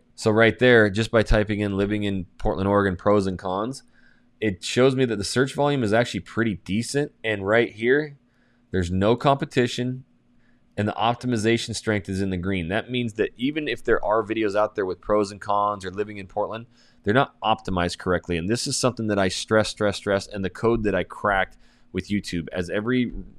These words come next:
real estate agent out there and marketer was teaching you, you gotta have your squeeze pages and landing pages and all these links and get people off. No, we're missing the boat by not optimizing our video. So titles, tags, and most importantly,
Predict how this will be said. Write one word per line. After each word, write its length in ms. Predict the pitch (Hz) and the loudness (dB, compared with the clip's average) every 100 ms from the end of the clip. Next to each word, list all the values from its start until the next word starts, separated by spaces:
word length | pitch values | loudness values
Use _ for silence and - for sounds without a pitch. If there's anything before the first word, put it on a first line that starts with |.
| 82 | -4
real 200 | 110 117 | 0 0
estate 340 | - 110 104 | 0 0 2
agent 280 | 101 98 101 | 0 0 -2
out 160 | 98 | -2
there 160 | 101 98 | 0 0
and 120 | 92 | 0
marketer 400 | 95 104 - 98 | 0 0 0 -2
was 100 | 90 | -4
teaching 380 | - 107 - 101 | -8 -12 -12 -10
you, 220 | 98 98 - - - | -6 -6 -6 -20 -6
you 100 | 90 | 0
gotta 180 | 95 98 | 2 2
have 120 | 98 | 0
your 100 | 95 | -2
squeeze 320 | - 127 123 | -2 0 0
pages 360 | 123 117 110 101 | 2 2 0 -4
and 100 | 98 | -2
landing 280 | 113 113 | 0 0
pages 280 | 107 117 104 | 0 -2 -2
and 80 | 95 | -2
all 100 | 101 | 0
these 160 | 95 90 | 0 0
links 340 | 117 120 - | 0 -2 -4
and 100 | 92 | -4
get 120 | 95 | -4
people 240 | 101 95 92 | -6 -4 0
off. 240 | 101 - _ - _ _ - | 0 -2 _ -20 _ _ -4
No, 220 | 104 107 | 0 2
we're 160 | 92 98 | 2 0
missing 400 | 110 110 131 120 | -2 -2 -2 -2
the 80 | |
boat 380 | 87 101 104 98 | 0 4 4 4
by 140 | 90 92 | 0 -2
not 340 | 95 101 - | 0 -2 -2
optimizing 640 | 92 95 95 90 90 87 85 | -6 -6 -4 -4 -4 -4 -6
our 100 | 85 | -4
video. 360 | 98 92 73 | -4 -4 -6
So 180 | - 87 | -8 -8
titles, 580 | - - 87 87 101 - | -6 -2 -2 -2 -4 -8
tags, 480 | - - 92 95 - | -6 -2 0 -2 -6
and 200 | 95 92 | -8 -4
most 280 | 98 92 85 | -4 -4 -8
importantly, 640 | 85 131 139 147 151 151 | 2 4 4 2 -2 -4